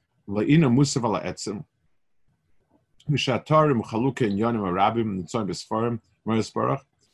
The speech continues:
and mitzad ribu pulaisa. So anything that we see, different descriptions and different pictures and titles, those are all, um, mitzad his pa'ulais.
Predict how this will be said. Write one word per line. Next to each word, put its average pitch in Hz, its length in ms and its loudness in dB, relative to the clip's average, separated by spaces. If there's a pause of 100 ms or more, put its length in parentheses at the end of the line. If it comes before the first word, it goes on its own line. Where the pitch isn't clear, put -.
and 98 100 -4
mitzad 87 280 -6
ribu 107 240 0
pulaisa. 85 580 -6 (560)
So - 440 -2 (100)
anything 165 480 2
that 120 100 0
we 104 100 0
see, 107 440 -4 (2500)
different 139 300 2
descriptions 135 640 -2
and 87 120 -6
different 113 380 -4 (120)
pictures 113 440 -4
and 85 100 -4
titles, 135 520 -2 (260)
those 117 200 0
are 117 140 2
all, 156 460 4 (640)
um, 104 280 0
mitzad 110 380 -2
his 101 160 -4
pa'ulais. - 680 -4